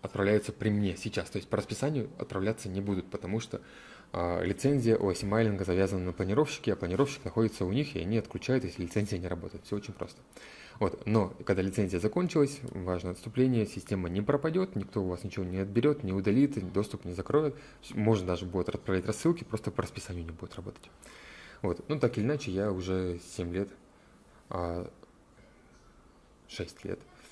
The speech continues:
а, продлеваю каждый год лицензии, потому что это очень дёшево по сравнению со всеми остальными рассылщиками.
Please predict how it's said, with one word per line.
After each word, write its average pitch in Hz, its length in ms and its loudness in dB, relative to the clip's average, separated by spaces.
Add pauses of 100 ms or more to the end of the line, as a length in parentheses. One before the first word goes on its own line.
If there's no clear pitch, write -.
(100)
а, 87 280 -2
продлеваю 90 500 0
каждый 85 260 -2
год 85 160 -4
лицензии, 113 380 -2
потому - 300 -10
что - 200 -10
это 90 320 -6 (640)
очень 87 480 -4
дёшево 101 480 2
по 92 120 -2
сравнению 92 300 -2
со 98 60 -4
всеми 92 220 -2
остальными 87 320 -4
рассылщиками. - 540 -10